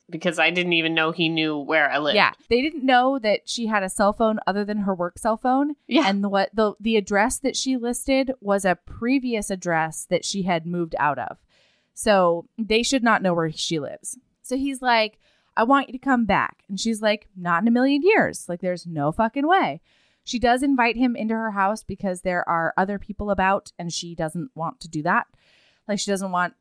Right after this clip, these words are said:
Speaker 2: people to know that she knows him. And so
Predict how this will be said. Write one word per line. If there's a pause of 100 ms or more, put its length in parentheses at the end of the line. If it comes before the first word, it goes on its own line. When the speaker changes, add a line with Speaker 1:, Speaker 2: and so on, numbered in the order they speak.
(120)
Speaker 2:
people
to
know
that
she
knows
him. (400)
And
so